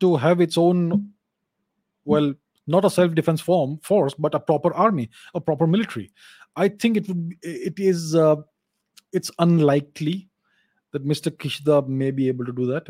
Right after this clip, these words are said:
I hope that he's able to do that. It will be good for Japan. It will be good for the people of Japan, for the nation of Japan. I think they have suffered enough in the past seventy years. They have paid more than the price. And, uh, I mean, every nation does certain good things and bad things. Yeah, f-,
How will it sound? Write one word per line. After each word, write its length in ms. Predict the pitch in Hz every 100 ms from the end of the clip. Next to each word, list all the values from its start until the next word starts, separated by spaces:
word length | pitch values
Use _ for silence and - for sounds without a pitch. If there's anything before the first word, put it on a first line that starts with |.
| -
I 160 | 151 143
hope 480 | - 120 196 226
that 160 | 214 -
he's 180 | 170 147
able 180 | 143 135
to 40 |
do 100 | 131
that. 120 | 175
It 120 | 160 160
will 80 |
be 60 | 180
good 200 | 156 214
for 80 | 185
Japan. 420 | 147 147 190 240 _ _ _ _ _ -
It 100 | 180
will 120 | 202
be 80 | 175
good 140 | 202
for 60 | 185
the 80 | 175
people 220 | 156 147
of 80 | 131
Japan, 300 | - 151 165
for 60 |
the 60 | 139
nation 220 | 143 143
of 80 | 131
Japan. 300 | 127 147 160 - - 160
I 60 |
think 180 | 170 165
they 60 | 156
have 100 | -
suffered 300 | 135 156 135
enough 360 | 135 208 - - _ _ _ _ _
in 80 | 156
the 60 | 143
past 240 | 143 147
seventy 300 | 147 143 135
years. 200 | 135 180
They 140 | 147 156
have 180 | 170 -
paid 200 | 180 175
more 260 | 151 170 175
than 160 | 175
the 60 | 170
price. 480 | 143 190 220 - - _ _ _ _ _ _ _
And, 220 | 180 175 -
uh, 160 | 143 - - _ _ 165
I 40 |
mean, 280 | 175 147 117 _ _ _ _ _ _ -
every 260 | 262 285
nation 380 | 180 170 160 139
does 180 | 151 -
certain 240 | 143 147
good 180 | 143 143
things 140 | 143
and 100 | 135
bad 220 | 123 117 120
things. 340 | 143 202 -
Yeah, 260 | 147 226 208
f-, 220 | 151 -